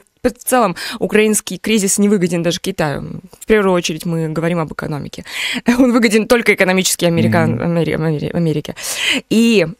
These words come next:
Speaker 1: э, конечно же, я допускаю, что, а, тезисы, которые были предъявлены Байдену,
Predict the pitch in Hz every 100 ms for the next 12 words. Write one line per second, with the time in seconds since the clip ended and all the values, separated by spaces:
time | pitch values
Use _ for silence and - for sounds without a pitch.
0 | - 180 170 165 165 160 160 76 - _
1 | _ 190 190 233 - 202 185 185 190 -
2 | 208 208 190 180 170 - _ - - -
3 | - - 170 170 165 - 247 262 220 -
4 | 180 185 180 170 180 170 170 196 160 170
5 | 170 185 175 156 143 143